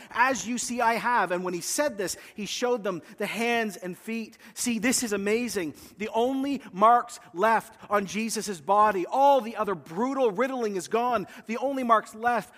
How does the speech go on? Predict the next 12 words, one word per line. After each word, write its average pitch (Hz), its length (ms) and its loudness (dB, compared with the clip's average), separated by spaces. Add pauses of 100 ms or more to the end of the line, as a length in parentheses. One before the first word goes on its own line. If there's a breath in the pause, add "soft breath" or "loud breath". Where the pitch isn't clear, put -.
are 185 120 0
piercings 233 600 -6
here 247 280 0
in 196 100 -2
his 175 140 -6
feet 247 280 -8
and 202 80 -8
his 185 120 -6
side. 220 300 0 (200 loud breath)
Why 285 340 6
did 254 240 -6
God, 240 440 4